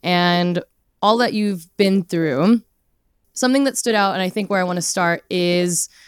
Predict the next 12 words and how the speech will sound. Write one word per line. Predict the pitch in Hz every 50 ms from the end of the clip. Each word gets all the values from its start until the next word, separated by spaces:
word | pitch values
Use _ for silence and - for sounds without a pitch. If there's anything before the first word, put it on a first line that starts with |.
| - - _ _ _ -
really | 202 233 247 269 285 302 311 311 320 311 -
the | - 208 208 214 208 208 208 208 208 202 202 202 - _ _ - -
early | 208 208 214 214 214 220 220 214 214 214 214 214 214 - _ -
association | 190 - - 220 208 196 - - 214 190 180 175 180 165 - 233 220 220 226 233 247 240 - -
that | - 175 185 175 175 175 175 - - -
you | 185 185 185 185 180 185 180 180 180 -
had | 160 - - - 170 160 160 160 165 185 202 214 226 - -
with | 190 185 180 -
understanding | - 196 202 220 233 - - 196 180 185 196 208 208 214 196
that | 185 175 170 165 170 - _ _ - - - - - _ _ _ _ _ -
money | 180 185 190 196 196 196 208 214 214 220 220 220 220 190 - _ _ _ _ -
is | 202 190 202 226 247 240 233 240